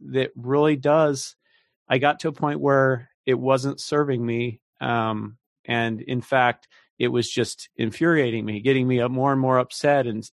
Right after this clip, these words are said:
feeling I go from zero to sixty in terms of my emotions, depending on, you know, if church is brought up. Like, it's a,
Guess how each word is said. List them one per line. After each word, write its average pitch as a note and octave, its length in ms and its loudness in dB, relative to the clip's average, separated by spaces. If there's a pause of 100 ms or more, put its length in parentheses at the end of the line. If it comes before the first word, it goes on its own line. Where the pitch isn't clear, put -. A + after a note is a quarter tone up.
feeling C3 500 0
I A#2 120 -8
go C#3 160 2
from A#2 320 -2 (560)
zero F3 260 2
to D#3 80 2
sixty C#3+ 640 0
in C3 100 0
terms D3 260 0
of C3 100 -2
my C3 260 2
emotions, B2 1080 -2 (100)
depending C3+ 480 2
on, A#2+ 380 2 (480)
you C#3+ 200 -8
know, A2 280 -2 (100)
if - 160 0
church D3+ 300 2
is A2+ 100 -8
brought B2 260 4
up. C#3 320 2
Like, A2 220 -6
it's A#2 160 -6
a, A2 280 -2